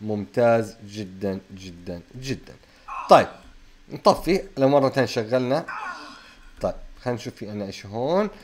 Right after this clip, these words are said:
أوكي، في عندي ملاحظة، أنا في عندي جسر هون على الأرض أنا واقف عليه. هذا الجسر،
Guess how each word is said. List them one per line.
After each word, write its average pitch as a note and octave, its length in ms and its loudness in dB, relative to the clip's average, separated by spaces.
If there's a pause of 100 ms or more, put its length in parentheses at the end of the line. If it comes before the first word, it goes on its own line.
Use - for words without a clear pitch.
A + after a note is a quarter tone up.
(180)
أوكي، - 240 8
في A3+ 240 4
عندي A3+ 200 8
ملاحظة، E3+ 440 6
أنا F#3 120 4
في G#3 160 -4
عندي D#3+ 240 0
جسر A#2+ 360 -6 (100)
هون F#2 260 -4 (100)
على F#2+ 140 -8
الأرض G#2 240 0 (100)
أنا G2 120 -2
واقف G#2 360 0
عليه. G2 240 -4 (400)
هذا C#3+ 220 12
الجسر، A#2 460 2